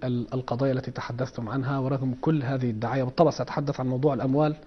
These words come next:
هذا محور آخر، ولكن أتحدث عن موضوع الدعاية والتواصل مع الناخب العراقي. أنتم هنا تراهنون فقط على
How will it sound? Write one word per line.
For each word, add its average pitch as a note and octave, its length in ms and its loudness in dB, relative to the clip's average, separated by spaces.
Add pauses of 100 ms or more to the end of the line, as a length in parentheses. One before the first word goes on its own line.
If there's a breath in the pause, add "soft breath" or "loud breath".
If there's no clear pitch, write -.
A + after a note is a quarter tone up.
(240 loud breath)
هذا C3+ 180 0
محور C3+ 400 0
آخر، A#2+ 200 -8
ولكن C#3 260 -2
أتحدث D3 340 -2
عن C3 100 0
موضوع B2+ 320 2
الدعاية B2+ 420 0
والتواصل C3 640 0 (540 loud breath)
مع A2+ 100 -4
الناخب B2 340 -2
العراقي. A#2+ 420 -2 (500 loud breath)
أنتم E3 260 4
هنا D#3 200 4
تراهنون D3 480 2
فقط E3 520 -2
على C#3+ 460 2